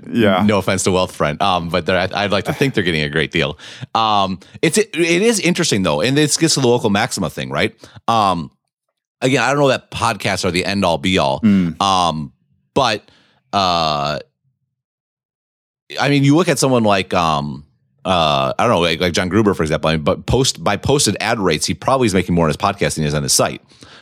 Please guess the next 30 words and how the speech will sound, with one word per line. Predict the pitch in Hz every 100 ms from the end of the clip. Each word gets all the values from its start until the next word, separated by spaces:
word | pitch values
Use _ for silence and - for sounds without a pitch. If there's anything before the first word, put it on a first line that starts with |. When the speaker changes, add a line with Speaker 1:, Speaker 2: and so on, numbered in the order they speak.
| _ _
Speaker 2:
which | 104 107 104
is | 87 - _ _ _ _
surprising, | - 117 185 156 71
right? | 62 82 151 - - -
If, | 104 - 92 - -
but | 113 135 127 -
it | 131 120 -
makes | 117 127 139 -
sense | - 196 185 139 - - _
when | 101 120
you | 117
get | 92 127 -
back | 117 107 _
to | - 107
the | 98
thing | 110
I | 95
was | 90
talking | 151 165
about. | 101 78
Like, | 76
he | 131
has | 139 110
a | 95
great | 90 101 147 -
ad | 101 92
unit | 90 87 78 -
as | 90 73
it | 85
is, | 127 67 73 -